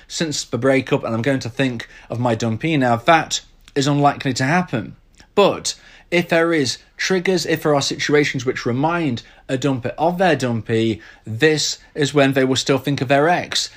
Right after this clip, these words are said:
It's very natural for this to happen, whether or not it's been thirty, sixty, ninety, a hundred and eighty, three hundred sixty-five days, it doesn't matter.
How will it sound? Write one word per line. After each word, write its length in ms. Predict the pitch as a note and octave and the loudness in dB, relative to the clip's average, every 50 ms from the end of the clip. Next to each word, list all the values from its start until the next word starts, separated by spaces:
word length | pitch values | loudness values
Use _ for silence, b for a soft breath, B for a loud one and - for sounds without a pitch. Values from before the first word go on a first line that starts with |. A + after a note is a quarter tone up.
| B - | B -8
It's 140 | C#3+ - | -8 -4
very 240 | - D#3 D3 C#3+ C3 | 0 2 2 2 2
natural 720 | C3 C3+ D3+ F3 F3+ C3+ D3+ - - F3 D#3 A#2+ G#2 G2 B B B B B B - | 2 0 0 0 -2 -4 -6 -4 -2 0 0 0 0 -2 B B B B B B -4
for 100 | C3 A#2+ | -2 0
this 180 | C3+ C#3 - - | 0 0 0 0
to 100 | - C3 | 0 2
happen, 500 | C#3 D3+ D#3 D3+ - A#2+ G#2+ G#2+ A2 B B B B | 2 2 2 2 0 -2 -2 -2 -4 B B B B
whether 420 | - A2+ C#3 E3+ F3+ D#3 D3 D3+ | -2 0 2 2 2 4 4 4
or 120 | C#3+ C#3 C#3 | 4 4 4
not 420 | D#3 E3+ E3 D3 A2+ D2+ - B B B - | 2 2 0 0 0 -2 -6 B B B -8
it's 120 | C3 B2 | -8 -4
been 180 | - C#3+ C3+ C3 | -2 -2 -2 -2
thirty, 400 | - - D3+ D3 C3+ C3+ - A#2 | 0 2 2 2 2 0 -2 -4
sixty, 420 | - - A2+ G2 - - C3 B2 | -4 -4 -4 -4 -4 -4 -4 -2
ninety, 600 | B2+ C3+ C#3 C#3 C#3 C3 A#2+ - C3+ B2+ A#2 G2 B B - | 0 0 0 0 -2 -2 -2 -2 -2 -2 -2 -4 B B -4
a 60 | A#2+ | -2
hundred 260 | C3 D3+ D3 D3 C3 | 0 0 0 0 0
and 80 | C#3 C#3 | 0 0
eighty, 300 | C#3 C3+ B2+ - C3 A#2 | 0 0 -2 -2 -4 -2
three 180 | - - D3+ D3+ | 0 0 2 2
hundred 260 | C#3+ C3 C#3 C3 C3 | 2 2 0 -2 -2
sixty-five 640 | - C#3 A2 - - C3 - - C3+ C3 B2 A#2 | -4 -6 -6 -6 -6 -4 0 2 2 2 2 0
days, 320 | - C#3 C3 B2+ A#2 - B B B B B B _ | 0 0 0 0 -2 -4 B B B B B B _
it 180 | D3 D3 C#3 C#3 | -4 -4 -2 0
doesn't 380 | - C#3+ C3+ - C3 A#2+ - | 2 2 2 0 -2 -4 -2
matter. 600 | A2+ A#2 C3 C3+ D3 C#3+ - - A2 F#2+ D#2+ D2 | 0 0 2 2 2 0 -2 -2 -4 -4 -4 -8